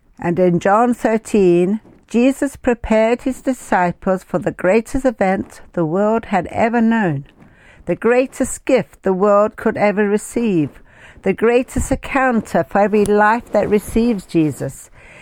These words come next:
his death and resurrection from the dead, leading us to our salvation and everlasting life. Jesus spoke not on his own authority, but on his Father's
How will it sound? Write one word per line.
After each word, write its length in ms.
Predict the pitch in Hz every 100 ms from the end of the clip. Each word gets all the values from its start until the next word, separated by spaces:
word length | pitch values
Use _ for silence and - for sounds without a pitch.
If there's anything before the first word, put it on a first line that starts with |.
| - -
his 560 | - 254 320 294 - - -
death 320 | - 147 - - -
and 200 | 214 196
resurrection 840 | 226 214 226 208 262 - - 233
from 220 | - 226
the 80 | 214
dead, 440 | 196 214 175 131 - _ _ - - 175
leading 520 | 214 277 269 233 190
us 440 | 160 143 - - - _ _
to 120 | 214
our 160 | 214 208
salvation 880 | - 202 196 180 - 269 - 202 180
and 160 | 185
everlasting 760 | 208 196 196 190 208 - 185 180
life. 440 | 208 214 143 - - _ _ _ _ _ _ _ _ _ _ _ - - - -
Jesus 440 | 269 320 269 254
spoke 400 | - - 226 202
not 420 | 196 214 294 -
on 160 | 220 208
his 160 | 185
own 180 | 214 208
authority, 800 | 208 - 208 226 262 190 - 175
but 200 | 175 185
on 260 | - 226 247
his 260 | 220 208 - _
Father's 800 | 214 226 277 254 202 160 -